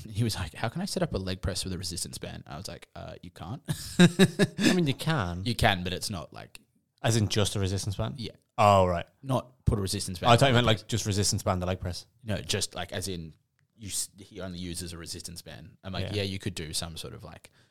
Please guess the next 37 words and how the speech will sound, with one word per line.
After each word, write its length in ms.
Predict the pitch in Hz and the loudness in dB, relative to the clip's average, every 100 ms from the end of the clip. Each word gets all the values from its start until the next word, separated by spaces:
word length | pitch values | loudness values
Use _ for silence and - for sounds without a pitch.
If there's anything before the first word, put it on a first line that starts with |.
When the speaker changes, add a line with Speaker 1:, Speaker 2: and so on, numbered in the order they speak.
| _ _ _ _ _ | _ _ _ _ _
Speaker 1:
knee 380 | 110 92 90 92 | -20 -14 -12 -10
and 120 | 82 | -12
hip 240 | - - - | -14 -12 -12
extension, 600 | - - - - - - | -12 -14 -12 -12 -12 -14
but 180 | - 107 | -16 -20
Speaker 2:
Yeah. 140 | 107 | -20
Speaker 1:
it's 360 | - - - - | -20 -12 -10 -8
not 240 | 95 90 - | -10 -12 -18
really 380 | - 64 65 67 _ | -20 -20 -20 -20 _
gonna 180 | - 65 _ _ | -20 _ _ _
do 200 | - 87 95 _ _ | -12 -12 -14 _ _
anything." 280 | 98 95 123 _ _ | -16 -16 -16 _ _
Speaker 2:
Just 200 | 113 - | -16 -4
lift 220 | 123 - | -2 0
weights, 220 | 120 123 117 | 2 4 4
Mister 180 | 110 | 2
McDonald. 400 | 101 110 110 98 - | 2 4 4 2 4
Speaker 1:
<laughs> 220 | 123 107 | 6 8
Yeah. 300 | 131 113 92 - | 6 4 0 -4
Um, 480 | 113 107 98 98 101 _ _ _ _ _ - - | 0 0 -2 -8 -12 _ _ _ _ _ -20 -12
so 120 | - 131 | -2 4
yeah, 200 | 131 101 | 6 4
it 140 | 117 | 4
is. 220 | 117 - - | 2 0 -6
It's 160 | - | -4
a 40 | 110 | -2
lot 180 | 107 101 | -2 -4
more 100 | 95 | -6
fun 220 | 95 90 | -6 -8
riding 260 | 90 87 90 | -8 -10 -10
out 140 | 90 | -10
there, 240 | 95 92 90 - _ - | -10 -10 -12 -18 _ -16
um, 320 | 82 85 104 _ _ - _ _ _ _ _ _ _ _ _ - - | -14 -12 -14 _ _ -20 _ _ _ _ _ _ _ _ _ -20 -14
as 120 | 95 | -12
opposed 360 | 87 90 85 - | -8 -8 -8 -8
to 180 | 78 - 113 | -10 -6 0
Speaker 2:
Ian, 260 | 101 92 | 2 0